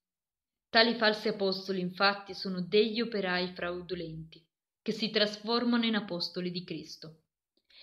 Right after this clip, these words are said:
E non ce n'è da meravigliarsi, perché Satana stesso si trasforma in angelo di luce. Non è dunque gran cosa se anche i suoi ministri si trasformano in ministri di giustizia, la cui fine sarà secondo le loro opere.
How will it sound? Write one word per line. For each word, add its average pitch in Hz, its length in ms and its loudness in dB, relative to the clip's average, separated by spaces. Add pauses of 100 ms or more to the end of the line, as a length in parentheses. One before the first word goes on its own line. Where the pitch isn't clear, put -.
(140)
E 269 100 -2
non 302 160 2
ce 294 100 4
n'è 277 140 4
da 233 80 4
meravigliarsi, 170 920 -4 (960)
perché 202 300 0
Satana 214 500 2
stesso 240 500 -2
si 180 180 -8
trasforma 185 580 -4
in 180 100 0
angelo 175 320 -2
di 165 140 -4
luce. 165 460 -10 (800)
Non 240 160 4
è 233 100 6
dunque 240 340 2
gran 190 260 2
cosa 190 360 2
se 185 140 -4
anche 180 240 -2
i - 20 0
suoi 185 180 -2
ministri 185 520 0
si 185 140 -8
trasformano 175 680 -2
in 170 100 -4
ministri 175 520 -2
di 160 100 -10
giustizia, 170 760 -8 (300)
la 196 180 4
cui 220 140 2
fine 202 340 2
sarà 180 240 -2
secondo 175 520 -4
le 170 100 -4
loro 170 260 -6
opere. 160 440 -10